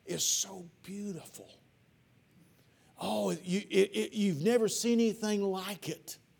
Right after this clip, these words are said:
And it motivates. It motivates you to keep pressing on.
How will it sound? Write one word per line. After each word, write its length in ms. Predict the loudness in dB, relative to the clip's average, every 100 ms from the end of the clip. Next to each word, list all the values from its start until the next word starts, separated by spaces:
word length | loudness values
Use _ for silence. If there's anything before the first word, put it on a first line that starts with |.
| -20 _ _ _ _ _ _ _ -4
And 160 | 2 2
it 120 | 2
motivates. 1200 | 0 2 6 8 6 4 2 0 -4 -8 -8 -10 -16 _ _ _ _ _ _ _
It 180 | -2 0
motivates 680 | 0 4 6 6 4 0 -2
you 80 |
to 100 | -2
keep 380 | -2 -4 -6 -6
pressing 480 | -6 -6 -4 -4 -6
on. 520 | -8 -8 -8 -8 -12